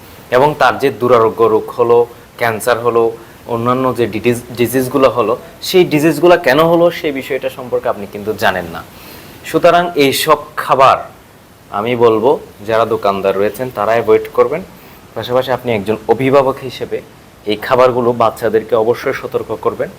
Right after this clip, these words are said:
এগুলিতে কোনো মোড়কের নাম নেই, কোন, কি কি দিয়ে উৎপাদন করা হয়েছে সেটা এখানে লেখা নেই, এবং পাশাপাশি এখানে কোনো ডেট নেই। এগুলি কিন্তু দণ্ডনীয় অফ-, অপরাধ বলে আমি মনে করি।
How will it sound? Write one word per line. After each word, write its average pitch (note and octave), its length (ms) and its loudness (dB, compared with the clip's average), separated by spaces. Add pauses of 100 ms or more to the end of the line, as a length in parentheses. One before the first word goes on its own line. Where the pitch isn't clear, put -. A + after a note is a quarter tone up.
(260)
এগুলিতে A2+ 360 0
কোনো A#2+ 280 -4
মোড়কের A2 520 0
নাম G#2 320 0
নেই, C3+ 220 -2 (380)
কোন, A#2 220 -8 (180)
কি B2+ 120 -4
কি B2 160 -6
দিয়ে A#2 180 0
উৎপাদন A2 420 0
করা G#2+ 200 0
হয়েছে B2+ 240 -2
সেটা A#2 280 -8
এখানে A2+ 260 -8
লেখা A2 340 0
নেই, E3+ 140 -2 (440)
এবং A2 220 -4
পাশাপাশি A2+ 360 -4
এখানে A2 180 -4
কোনো A2 200 -2
ডেট G2 360 0
নেই। F#2 140 -8 (240)
এগুলি G2+ 260 -4
কিন্তু A#2 260 -8 (380)
দণ্ডনীয় G2+ 480 0
অফ-, - 240 -4 (140)
অপরাধ G#2+ 440 2
বলে B2 160 2
আমি A#2+ 140 -4
মনে B2 200 -8
করি। C3 200 -4